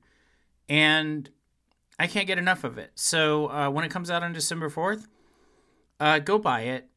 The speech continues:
And even if you don't like it, 'cause it is very hard to learn, I get that. Even if you don't like it, still support the guy who made it, Tarn Adams, who he, uh, he's been working at it since two thousand four, basically single-handedly, him and his brother,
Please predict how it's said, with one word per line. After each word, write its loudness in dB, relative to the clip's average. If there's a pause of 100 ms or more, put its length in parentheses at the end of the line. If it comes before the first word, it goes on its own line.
And 2
even -2
if 0
you 2
don't 4
like 4
it, -4
'cause -10
it -14
is -6
very 0
hard 0
to -10
learn, -6
I -10
get -4
that. -2 (720)
Even 2
if -2
you -4
don't -2
like 0
it, -2
still -2
support -4
the -2
guy 2
who -2
made 0
it, -4
Tarn -4
Adams, -4 (580)
who 2 (1400)
he, -6
uh, 2
he's -8
been -8
working -4
at -4
it -10
since -6
two -6
thousand -2
four, 0
basically -2
single-handedly, -4
him -2
and 0
his -6
brother, -2